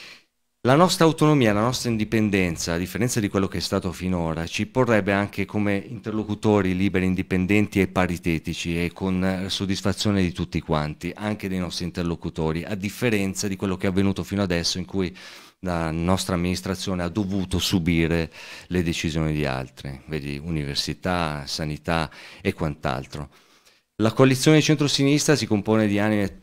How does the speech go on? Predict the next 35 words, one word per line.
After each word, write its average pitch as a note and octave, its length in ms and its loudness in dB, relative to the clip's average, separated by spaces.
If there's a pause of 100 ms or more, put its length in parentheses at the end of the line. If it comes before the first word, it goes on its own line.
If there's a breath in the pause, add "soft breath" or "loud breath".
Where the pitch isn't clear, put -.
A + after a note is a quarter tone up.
troppo B2 360 4
diverse G#2 720 2
e F#2+ 40 0
vedremo F#2+ 920 0 (140)
quanto F#2+ 300 -4
saranno G2 300 -2
spaccati G#2 460 -4
su F#2 220 -6
temi, F2+ 580 -2 (340 soft breath)
eh, D#2 540 -10
decisivi. E2+ 960 -4
Abbiamo D#2+ 380 -2
visto F#2+ 300 -2
già F#2 300 0
nel, E2+ 280 -6
nel F2+ 240 -6
passato, F#2+ 1160 -2
eh, D#2+ 40 -10 (360 loud breath)
sarei F#2 240 -2
curioso F#2+ 300 2
di F#2 80 2
vedere F2+ 320 -2
su F2 140 -8
temi F2 240 -6
come F2 220 -6
le E2+ 80 -4
partecipate, F2 800 -2
come E2 200 -6
A D#2+ 40 -6
C F2 160 -6
S - 140 -6
M D#2+ 300 -2
e D#2 60 -6
quant'altro. C#2+ 640 -8 (560 loud breath)
Però C3 480 6